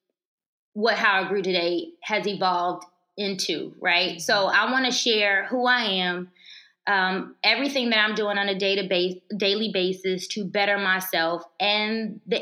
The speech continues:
Speaker 1: issues that I have. You know, it doesn't stop once you get it. It's, it's, we're lifelong learners, and that's what I wanna, I hope to share and be for other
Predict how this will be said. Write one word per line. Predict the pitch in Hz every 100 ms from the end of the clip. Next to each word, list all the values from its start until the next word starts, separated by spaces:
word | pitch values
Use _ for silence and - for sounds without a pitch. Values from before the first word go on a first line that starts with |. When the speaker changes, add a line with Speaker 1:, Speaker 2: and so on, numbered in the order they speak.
| 240
Speaker 1:
issues | 330 - 427
that | 208 175
I | 160 160
have. | 151 - - -
You | 214 220
know, | 214 208 202 - - -
it | 220
doesn't | 269 359 294
stop | - 262 269 -
once | 214 214
you | 196
get | 151 214 214
it. | 131 -
It's, | - 196 - -
it's, | 202 180 -
we're | 214
lifelong | 196 220 226 262 - 220 202 202 190
learners, | 214 226 165 - - - _ -
and | 190 185 180 180 185 180 - _ _ _ _ _ -
that's | 202 202 -
what | 220 214
I | 208
wanna, | 202 190 190 - -
I | 185
hope | 190 208 233 220
to | -
share | 190 - 214 202
and | 196
be | 214
for | 208 -
other | 190